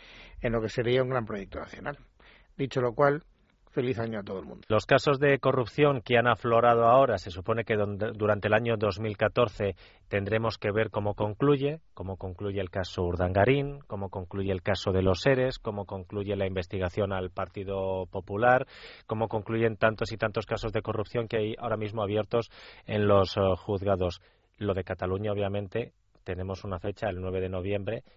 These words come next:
Speaker 2: y pase o no pase nada, sin duda también va a ser, eh, noticia. Y las, eh, excarcelaciones, parece que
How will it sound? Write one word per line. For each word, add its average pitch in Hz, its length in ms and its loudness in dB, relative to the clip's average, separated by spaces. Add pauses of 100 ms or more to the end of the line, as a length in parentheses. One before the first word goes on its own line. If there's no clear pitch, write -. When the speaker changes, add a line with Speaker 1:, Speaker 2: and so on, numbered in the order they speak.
(120)
Speaker 2:
y 113 120 -6
pase 98 500 0 (240)
o 107 120 -6
no 104 100 0
pase 113 300 2
nada, 117 340 2 (200)
sin 98 220 -6
duda 104 200 2
también 104 320 0
va 101 60 4
a - 20 0
ser, 98 520 4
eh, 92 300 -2
noticia. 95 640 -4 (400)
Y 131 140 0
las, 120 340 6
eh, 127 240 -4
excarcelaciones, 123 880 4
parece 113 340 2
que 104 500 2